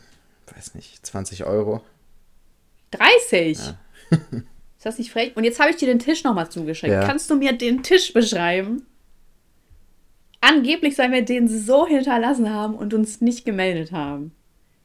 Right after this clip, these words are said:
Speaker 2: Digga, willst du mich verarschen?
Speaker 1: Was?
Speaker 2: Ja! Vor allem, also so, ich, äh, ich höre ja hier viel True Crime und dann versuche ich auch, die Tatorte mal mit, äh, zu rekonstruieren. Und sieht dieser Tisch für dich so aus, als ob er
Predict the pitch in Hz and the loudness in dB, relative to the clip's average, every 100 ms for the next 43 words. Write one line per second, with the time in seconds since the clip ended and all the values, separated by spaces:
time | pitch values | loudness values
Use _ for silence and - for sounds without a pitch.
0 | _ 240 214 165 285 294 233 226 - 185 | _ -4 -2 -2 -4 -4 -8 -8 -8 -12
1 | 214 220 185 - - - - _ _ _ | -12 -10 -10 -8 -10 -10 -18 _ _ _
2 | _ _ _ _ _ _ _ - 185 359 | _ _ _ _ _ _ _ 0 4 4
3 | 349 - _ _ _ _ - _ _ _ | 2 -8 _ _ _ _ -20 _ _ _
4 | _ 277 277 277 - - 233 240 240 233 | _ 0 0 -4 -8 -2 0 2 2 0
5 | - _ _ _ _ _ _ 254 254 - | -6 _ _ _ _ _ _ -6 -4 2
6 | 220 220 214 269 247 240 226 226 247 - | 4 4 2 0 0 2 0 0 -6 -4
7 | 269 269 - 165 175 220 233 _ 269 - | -8 -6 -2 -2 -2 -6 -10 _ -12 -4
8 | 208 226 247 233 233 - 262 262 185 214 | -2 0 0 2 0 0 -2 -2 -8 -2
9 | 220 240 180 175 190 180 185 233 - 175 | -2 0 -4 -4 -6 -4 -4 -4 -6 -10
10 | - 180 190 - 180 - 190 165 170 196 | -10 -6 -6 -6 -10 -10 -12 -10 -8 -8
11 | 233 - 262 247 240 277 277 277 349 359 | -10 -14 -4 0 2 0 -2 -2 0 0
12 | - 311 - 240 262 - - 247 240 226 | -2 -6 -4 -6 -6 -4 0 0 0 -2
13 | 247 254 - | -2 -4 -8